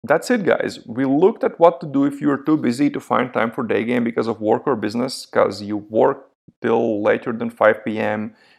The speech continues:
Maybe you're working on a side project, are too tired after work, or you wear a suit and it feels weird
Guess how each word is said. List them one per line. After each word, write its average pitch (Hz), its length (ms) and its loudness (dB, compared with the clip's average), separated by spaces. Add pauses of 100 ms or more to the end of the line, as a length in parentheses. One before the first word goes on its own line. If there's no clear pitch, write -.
(100)
Maybe 107 220 -2
you're 110 160 -2
working 117 440 0
on 120 80 0
a 113 60 -2
side 104 320 2
project, 107 560 -2
are 107 260 4
too 110 120 -8
tired 113 320 2
after 113 260 2
work, 107 480 -2 (100)
or 110 540 2 (260)
you 113 120 -2
wear 120 140 2
a 117 60 -2
suit 113 420 -6
and 107 100 -6
it 104 100 -10
feels 104 400 -6
weird 104 500 -2